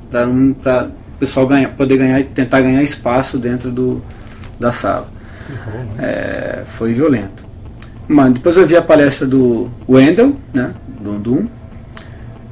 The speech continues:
Speaker 1: que foi, foi muito legal, um bra-, mais um brasileiro falando na Defcon.
Speaker 2: Tinha mulher pelada.
Speaker 1: Tinha, tinha umas fotos de carnaval, futebol e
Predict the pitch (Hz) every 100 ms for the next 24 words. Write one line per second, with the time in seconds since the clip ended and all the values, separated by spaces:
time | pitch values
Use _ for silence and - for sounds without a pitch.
0 | - - - - 123 - 120 113 - 110
1 | 110 127 135 131 147 247 202 123 117 117
2 | 113 104 123 131 120 117 110 110 113 -
3 | 107 104 107 107 110 104 110 135 - -
4 | - 110 98 90 110 113 113 151 - -
5 | - 127 113 - - - 117 117 110 -
6 | 107 101 - 98 95 98 87 - - 101
7 | 101 110 107 143 131 - - 98 107 123
8 | 135 127 110 104 104